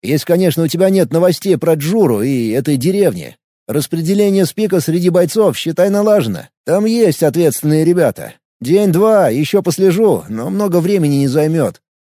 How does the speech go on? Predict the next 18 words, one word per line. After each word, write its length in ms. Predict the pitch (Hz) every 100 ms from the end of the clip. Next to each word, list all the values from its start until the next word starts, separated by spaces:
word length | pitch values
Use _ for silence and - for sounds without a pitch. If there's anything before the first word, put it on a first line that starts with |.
| _ _ -
"Хорошо. 520 | 127 143 - 110 64 - _ -
Тогда 340 | 95 113 151
как 200 | 151 135
общую 300 | 160 - 147
часть 300 | - 165 143
закончим, 600 | 113 143 180 165 - 85 107
задержимся. 840 | 120 151 147 151 101 98 - 64 _ _ _ -
Так, 380 | 113 110 87
что 300 | - - 185
там 140 | 175 175
у 40 |
нас 180 | 175 147
еще?" 400 | 160 - 104 64 _ _ _ _ _
"Света, 480 | - 156 190 139 98
понятно, 460 | - 156 190 175 -
медсанчасть 800 | 156 156 160 147 - 180 147 -
и 60 |
поддержка. 760 | 147 156 120 123 101 - 57